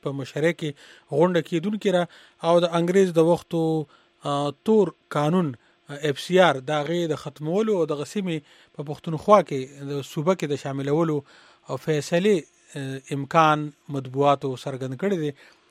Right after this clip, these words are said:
دا او د دې ترڅنګ داعش د پولې دواړو خواو ته د هغې باندې خبرې اترې دي. نو، آ، څ-، څېړنه به پرې اخلو. د ډیوه راډیو،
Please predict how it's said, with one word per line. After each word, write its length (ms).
دا 200
او 300
د 160
دې 160
ترڅنګ 540
داعش 480
د 80
پولې 380
دواړو 240
خواو 320
ته 260
د 40
هغې 200
باندې 300
خبرې 320
اترې 320
دي. 120
نو، 100
آ، 340
څ-، 440
څېړنه 240
به 100
پرې 140
اخلو. 240
د 220
ډیوه 220
راډیو، 560